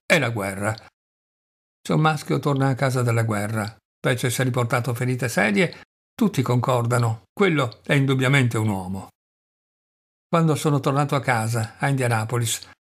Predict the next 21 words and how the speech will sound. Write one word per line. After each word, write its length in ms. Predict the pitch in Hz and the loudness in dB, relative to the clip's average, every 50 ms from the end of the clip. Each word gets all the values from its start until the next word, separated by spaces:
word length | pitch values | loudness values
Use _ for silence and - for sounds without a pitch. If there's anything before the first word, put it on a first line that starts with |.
| _ _ _ | _ _ _
dopo 240 | - 147 139 156 | -2 0 0 2
aver 200 | 143 139 143 123 | 2 0 0 0
combattuto 540 | - - 147 143 139 139 135 - 180 143 - | 0 0 0 2 2 0 0 0 0 0 2
in 80 | 147 143 | 2 2
Germania 540 | 135 135 123 123 123 117 117 113 117 113 117 | 2 0 0 0 0 0 0 0 0 0 0
nella 240 | 120 120 123 120 | 0 0 -2 -2
Seconda 380 | 117 - 139 - 127 135 131 120 | -4 -4 -4 -4 -2 -2 -2 0
Guerra 240 | 123 127 120 117 117 | -2 -2 -2 -2 -2
Mondiale, 640 | 120 117 117 123 131 - - - - - - - - _ _ _ _ _ _ _ _ _ _ _ - 190 | 0 0 0 0 0 0 -2 -2 -4 -8 -10 -16 -20 _ _ _ _ _ _ _ _ _ _ _ 2 4
un 60 | 175 | 4
mio 220 | 170 160 151 139 | 6 4 4 2
zio 220 | 131 147 156 139 123 | 4 4 4 4 4
mi 140 | 117 110 107 | 4 2 0
disse: 560 | 104 98 - - - 104 101 101 - - _ _ _ _ _ _ _ _ _ | -2 -4 -6 -4 -4 -4 -4 -4 -6 -12 _ _ _ _ _ _ _ _ _
"Perbacco, 640 | - 247 170 117 104 98 95 - - - 110 98 - - _ _ _ _ - - | -2 0 0 0 -2 -4 -4 -6 -6 -6 -6 -8 -10 -14 _ _ _ _ -4 -2
adesso 360 | - 156 165 160 156 - 139 | 0 2 2 0 0 0 0
sì 320 | 120 - - 127 - - | 2 2 2 0 0 -4
che 140 | - - 143 | -4 -4 -2
sembri 340 | 117 - 131 120 117 113 110 | 0 2 2 2 2 0 0
un 120 | 104 107 | 0 2
uomo." 380 | 113 110 95 95 98 98 98 | 2 0 0 -2 -4 -8 -10